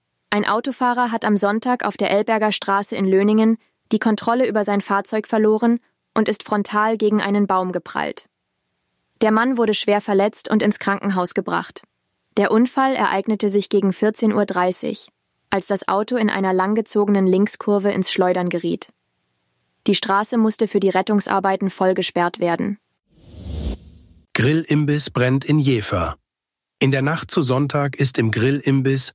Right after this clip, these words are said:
Speaker 2: Royal in Jever ein Feuer ausgebrochen. Elf Menschen wurden aus dem Wohnbereich über dem Imbiss gerettet. Die Polizei hat den Brandort beschlagnahmt und ermittelt.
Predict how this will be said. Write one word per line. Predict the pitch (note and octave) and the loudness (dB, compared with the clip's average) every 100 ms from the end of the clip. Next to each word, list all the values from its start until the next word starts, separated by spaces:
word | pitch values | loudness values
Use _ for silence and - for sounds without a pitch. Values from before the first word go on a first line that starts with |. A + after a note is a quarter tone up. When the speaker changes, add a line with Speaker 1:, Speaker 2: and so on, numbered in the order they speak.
| - | -4
Speaker 2:
Royal | A2+ C3+ B2 A#2+ B2+ C#3+ - | 0 2 2 0 0 -2 0
in | A2+ | 0
Jever | G#2 B2 B2 C#3 | 0 0 0 -2
ein | A#2+ C#3+ | 0 -2
Feuer | - D3+ A2+ G2+ | 0 0 0 -2
ausgebrochen. | F#2 - G2 F#2 F#2 F#2 D2+ - _ _ _ _ _ | -2 -2 -2 0 -2 -2 -6 -8 _ _ _ _ _
Elf | - C3+ C#3+ - | 0 0 0 0
Menschen | B2 C#3 - D3 | 0 0 0 2
wurden | C3 C#3 C3+ | 2 2 0
aus | C3 | 0
dem | - A#2+ A2 | 0 0 2
Wohnbereich | C3+ C3+ A#2 A#2+ C3 - | 2 2 0 0 0 0
über | C#3 C3+ | 0 2
dem | C3+ | 0
Imbiss | C3+ C#3 G#2+ F#2+ - | 2 0 0 -4 -4
gerettet. | F#2+ F#2 F2+ E2+ D#2 - _ _ _ _ _ - | -2 0 -2 -2 -6 -10 _ _ _ _ _ -4
Die | A2 | -2
Polizei | B2 A#2 A2 B2+ C#3 | 0 0 0 0 0
hat | B2 A#2+ | 0 0
den | G2+ | 0
Brandort | G2 A2+ C#3 - B2+ B2 | 0 0 0 0 0 2
beschlagnahmt | A2 - B2 B2+ - B2+ C3 - | 0 2 0 0 0 2 0 0
und | C#3+ | 0
ermittelt. | - D3 C3+ - D#2 - | 2 0 0 -2 -8 -10